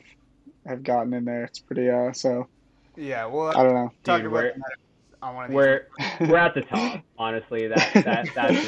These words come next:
Speaker 3: the,
Speaker 1: <laughs>
Speaker 3: that's the final stone.
Speaker 1: Yeah.
Speaker 3: Metaverse real estate ads. That's, that's the top, the top is in.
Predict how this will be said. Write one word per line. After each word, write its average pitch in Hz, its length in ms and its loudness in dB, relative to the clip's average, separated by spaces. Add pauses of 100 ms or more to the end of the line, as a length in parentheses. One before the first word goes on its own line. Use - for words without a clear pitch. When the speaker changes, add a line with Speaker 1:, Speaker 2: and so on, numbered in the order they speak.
(240)
Speaker 3:
the, 190 260 2
Speaker 1:
<laughs> - 40 -20
Speaker 3:
that's 120 180 -4
the 123 80 -10
final 98 360 -8
stone. 92 380 -12 (680)
Speaker 1:
Yeah. 139 240 -4
Speaker 3:
Metaverse 131 580 -2
real 113 260 -4
estate 127 220 -4
ads. 127 320 -6 (460)
That's, 95 320 -14
that's 90 160 -18
the - 180 -16
top, 131 200 -2
the 135 40 -8
top 139 280 0
is 101 100 -10
in. 87 200 -12